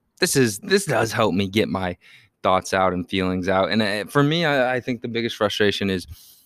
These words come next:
usually Steve Kerr brings, uh, usually Steph Curry's normal rotation is play the whole first, come back six minutes left in the second, play the whole third, come back six minutes left in the fourth. And that's fine, whatever. But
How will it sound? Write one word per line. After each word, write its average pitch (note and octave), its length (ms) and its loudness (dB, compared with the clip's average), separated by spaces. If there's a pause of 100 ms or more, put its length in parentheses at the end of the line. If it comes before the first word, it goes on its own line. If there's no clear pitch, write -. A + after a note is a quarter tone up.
(840)
usually C3+ 360 6
Steve B2 240 0
Kerr A2 160 2
brings, G2+ 360 -4 (120)
uh, G2 440 0
usually E3 380 0
Steph C#3 240 2
Curry's A2+ 380 2 (100)
normal G#2+ 380 4
rotation G2+ 600 2
is F#2+ 320 0
play G#2+ 240 0
the G2+ 80 2
whole G#2 140 4
first, C#3 440 2 (300)
come G#2+ 160 2
back G2+ 160 2
six - 240 -4
minutes G#2 240 -2
left G#2 180 -2
in G2+ 100 -6
the F#2+ 60 -6
second, G#2+ 420 -4
play G#2 120 -4
the G2 100 -2
whole G2 160 -2
third, G#2 300 -2
come G#2 120 -2
back G2 160 0
six - 240 -6
minutes G2 240 -4
left F#2+ 200 -4
in F#2 60 -4
the F2+ 60 -4
fourth. - 280 -6 (280)
And C#3+ 80 -2
that's D#3+ 160 2
fine, F2 300 -2
whatever. A2 380 2 (960)
But C3+ 280 2